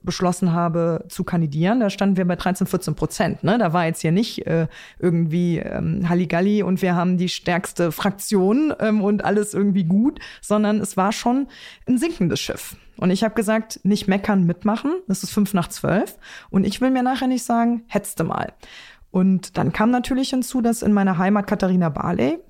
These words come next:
die Bundestagsabgeordnete, Justizministerin nach Brüssel ist und gesucht wurde. Und auch gesucht wurde in anderer Form. Nämlich nicht, „Aha, wer ist hier dran?“, sondern jede und jeder durfte sich bewerben. Und ich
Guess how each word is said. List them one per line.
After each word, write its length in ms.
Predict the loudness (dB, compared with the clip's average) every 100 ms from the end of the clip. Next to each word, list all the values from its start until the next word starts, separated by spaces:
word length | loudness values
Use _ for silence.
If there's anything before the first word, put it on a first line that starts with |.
| -16 -4
die 240 | 0 2
Bundestagsabgeordnete, 1040 | 2 2 2 2 0 0 -2 0 2 2 2
Justizministerin 800 | 0 -2 -2 2 2 2 2
nach 140 | 0 0
Brüssel 300 | 0 2 0
ist 220 | 0 -4 -18 -20 -20 -2
und 340 | 2 2 2 0
gesucht 440 | 2 2 -2 -6
wurde. 320 | -6 -6 -8 -12 -20 -20 -20 0
Und 240 | 2 4 2
auch 220 | 0 2
gesucht 420 | 2 2 0 0
wurde 320 | 2 2 0 0
in 180 | 0 2
anderer 320 | 2 2 0
Form. 520 | -6 -4 -4 -4 -8 -2
Nämlich 300 | 2 2 2
nicht, 380 | 2 2 -4 -14 -2
„Aha, 340 | 0 2 2
wer 100 | 2
ist 140 | 0 0
hier 140 | 0
dran?“, 380 | 0 0 0 -2 -8 -20 -6
sondern 520 | 0 2 4 2 -2 -8 _ -10
jede 520 | 0 2 2 2 0 0
und 200 | 0 2
jeder 520 | 2 2 2 0 -2 -2
durfte 260 | -2 0
sich 200 | -2 0
bewerben. 560 | 0 0 -2 -4 -8 -10 -20 -20 -20 -20 -4
Und 240 | 0 2 2
ich 380 | 0 -2 -10